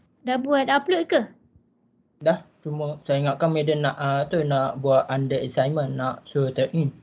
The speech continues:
Speaker 1: Oh, so, so, so salah folder lah ni. Dah transfer dah?
Speaker 2: Dah.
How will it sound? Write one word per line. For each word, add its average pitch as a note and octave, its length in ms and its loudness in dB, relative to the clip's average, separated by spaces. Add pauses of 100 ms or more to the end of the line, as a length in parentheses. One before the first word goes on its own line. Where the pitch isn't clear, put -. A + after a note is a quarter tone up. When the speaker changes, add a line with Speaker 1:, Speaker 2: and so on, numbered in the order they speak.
(440)
Speaker 1:
Oh, A#3+ 320 2
so, B3+ 160 -2
so, C4 240 0
so C4+ 160 -2
salah C4+ 240 0
folder B3 400 6
lah C4+ 80 2
ni. D4 240 0
Dah B3+ 240 2
transfer D4+ 400 0
dah? C4 240 2 (1120)
Speaker 2:
Dah. B2+ 320 0